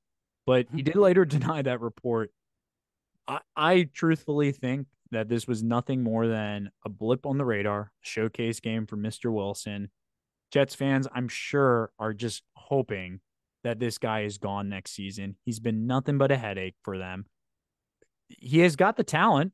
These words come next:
We saw it. He has the arm strength. But sometimes when it, especially when it comes to quarterback,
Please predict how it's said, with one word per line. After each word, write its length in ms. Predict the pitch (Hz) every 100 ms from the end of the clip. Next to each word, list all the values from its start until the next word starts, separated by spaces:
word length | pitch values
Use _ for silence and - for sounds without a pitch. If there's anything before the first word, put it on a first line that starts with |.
| -
We 100 | 123
saw 320 | - 147 220
it. 160 | 185 - _ _ -
He 80 |
has 260 | 135 147 180
the 120 | 180
arm 260 | 139 147 180
strength. 420 | - 131 123 131 _ _ _ _ _ -
But 180 | 135 -
sometimes 640 | 156 160 175 190 196 151
when 140 | 147
it, 200 | 143 135 131 _ _ -
especially 600 | - 180 190 113 90 -
when 100 | 104
it 80 | 101
comes 220 | 117 113
to 60 | -
quarterback, 560 | - 113 127 131 135